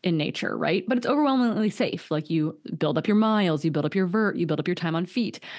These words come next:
But when it comes to downhill running and the specific, like, neuromuscular and musculoskeletal demands of it, if we attack that in, like, a super aggressive, repetitive m-, manner, like, we might end up injured instead of on the start line.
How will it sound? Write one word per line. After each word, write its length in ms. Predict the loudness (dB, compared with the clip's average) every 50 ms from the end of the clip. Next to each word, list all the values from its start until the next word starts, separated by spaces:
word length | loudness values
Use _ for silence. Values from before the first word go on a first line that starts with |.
| -16 -16 -18 -18 -6 0
But 60 | 2
when 80 | 2 2
it 60 | 2
comes 200 | 2 0 0 0
to 60 | 0
downhill 380 | 0 2 2 2 2 0 0 0
running 500 | 0 0 0 0 0 0 -2 -4 -4 -6 -10 _ _ _ -6
and 180 | -2 -2 0 0
the 80 | -2
specific, 520 | -2 -4 -4 -4 -2 0 0 0 0 0 0
like, 140 | 0 0
neuromuscular 840 | 2 2 2 2 2 2 2 2 0 -2 -2 -2 -2 0 0 0 0 0
and 120 | 0 0
musculoskeletal 840 | 0 0 -2 -2 -2 -2 -2 -2 -4 -4 -2 -2 -2 -2 -2 -4
demands 380 | -2 -2 0 0 0 0 0 0
of 100 | 2 2
it, 240 | 2 2 0 -2 -4 -12 -20 -20 -20 -20 _ _ _ _ _
if 160 | -2 -2 0
we 120 | 2 2 2
attack 460 | 0 -2 -2 -2 -2 0 -2 -2 -2
that 260 | 0 0 0 0 -2 -2
in, 80 | -2
like, 180 | -2 -2 -2 0
a 280 | 0 0 0 -2 -4 -8 _ _ -14
super 500 | -12 -10 -2 0 2 2 2 2 0 0
aggressive, 640 | 0 0 0 0 0 0 0 0 0 0 0 0 -2
repetitive 640 | -2 -4 -2 -2 -2 0 0 0 0 0 -2 -2 -2
m-, 200 | -2 -2 -4 -4 -2 0
manner, 500 | 0 0 2 2 2 2 2 2 0 -2 -6 -18 -20 -20 -20 _ _ _ _ _ _ -2
like, 160 | 0 0 2
we 80 | 2 2
might 240 | 4 2 2 0 0
end 160 | 0 0 0
up 140 | -2 -2 -2
injured 380 | 0 0 0 0 0 -2 -2 -2
instead 180 | -2 -2 -2
of 60 | -2
on 80 | -2 -2
the 80 | -4 -4
start 240 | -4 -4 -4 -4
line. 240 | -6 -6 -6 -6 -8